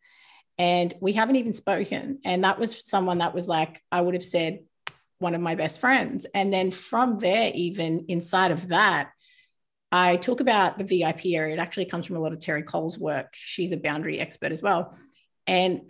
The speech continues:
who do you allow into your V I P area? And at times that changes. So if you were to think of your, s-, you know, you're at a concert, who's allowed into the backstage with you? Who's allowed in your immediate circle? And I got really tight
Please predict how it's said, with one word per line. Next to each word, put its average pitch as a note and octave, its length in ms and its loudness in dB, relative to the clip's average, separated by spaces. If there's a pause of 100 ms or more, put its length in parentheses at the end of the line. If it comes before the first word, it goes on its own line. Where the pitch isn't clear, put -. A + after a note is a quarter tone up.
who A#3 140 0
do D4+ 80 -2
you D#4+ 160 2
allow G3 380 4
into F#3+ 260 -4
your F3 100 0
V E3+ 160 0
I D#3+ 60 0
P B3+ 220 -2
area? F3 240 2
And G3 160 -2
at - 120 -6
times C4 320 2
that - 200 -2
changes. G3+ 580 -4 (180)
So G#3+ 200 -2
if G#3+ 120 0
you C4 120 6
were D4 80 4
to B3+ 100 4
think G#3+ 400 -4 (140)
of F3+ 400 4
your, F3+ 140 2
s-, - 320 -10
you F3 100 -4
know, E3 80 -2
you're F3 220 0
at E3+ 80 2
a D3+ 40 -4
concert, D#3 540 -4 (160)
who's B3 200 0
allowed A3+ 300 2
into G3+ 160 -2
the F3 80 -8
backstage E3+ 500 -2
with D#3 160 -10
you? - 220 -10 (520)
Who's C4 260 4
allowed F#3+ 420 4
in F3 120 0
your E3+ 120 0
immediate E3+ 400 -2
circle? G3 480 -2
And F3+ 420 -2 (920)
I G#3 160 8
got C4 220 4
really F#3 320 4
tight F3+ 420 -2